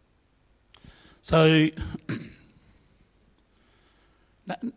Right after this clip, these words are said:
nadoc Week is always an opportunity for us to celebrate, um, what we do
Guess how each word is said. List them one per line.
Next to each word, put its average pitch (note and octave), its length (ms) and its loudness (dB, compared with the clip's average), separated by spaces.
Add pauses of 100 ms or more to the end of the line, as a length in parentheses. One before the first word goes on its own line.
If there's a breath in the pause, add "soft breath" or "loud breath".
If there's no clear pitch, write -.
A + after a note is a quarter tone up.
(140)
nadoc G3+ 360 2
Week E3+ 160 0
is D3+ 120 -8
always D#3+ 440 -2
an D3 100 -10
opportunity C3+ 800 -12 (260 loud breath)
for C#3+ 320 -10
us - 360 -12 (640 soft breath)
to B2 420 -12 (520 soft breath)
celebrate, F3 580 -10 (1040 soft breath)
um, C3 360 -12 (180)
what C#3 200 -12
we B2+ 140 -14
do C3 360 -12